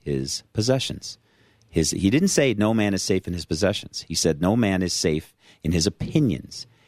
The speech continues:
in his very person. I've put very in there. That's not Madison. In his person, his faculties, or his possessions. So what we think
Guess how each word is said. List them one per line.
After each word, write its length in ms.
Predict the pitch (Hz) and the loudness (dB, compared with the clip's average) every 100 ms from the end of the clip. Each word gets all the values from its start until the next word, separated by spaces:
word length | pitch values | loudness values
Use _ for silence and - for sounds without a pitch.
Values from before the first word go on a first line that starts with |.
| _ - | _ 0
in 160 | 98 87 | 2 4
his 200 | 85 80 | 2 2
very 260 | 80 76 | 2 2
person. 640 | - - 143 135 - 62 - _ | -2 0 0 2 -2 -4 -10 _
I've 120 | - | -6
put 180 | - 71 | -2 0
very 300 | 71 78 73 | 2 2 2
in 80 | 71 | 0
there. 100 | 69 | 0
That's 220 | 69 - | -2 -2
not 120 | 76 - | -4 -2
Madison. 440 | 73 71 - 65 _ _ - | -2 -2 -4 -8 _ _ 0
In 80 | |
his 120 | 80 - | 0 2
person, 440 | - 104 - 110 - _ _ | 2 2 2 -2 -6 _ _
his 200 | 110 104 | 0 0
faculties, 680 | - 143 123 - - 98 87 - | 2 2 2 0 -2 -2 -2 0
or 180 | 87 80 | 0 2
his 160 | 82 | -4
possessions. 600 | - 76 73 65 - - - - - - - _ | -6 -4 -2 -4 -12 -18 -20 -20 -20 -20 -20 _
So 360 | - 101 90 - | 2 4 4 2
what 220 | 101 - | 2 2
we 100 | 95 | -2
think 540 | - - 160 196 - | -2 0 0 -2 -10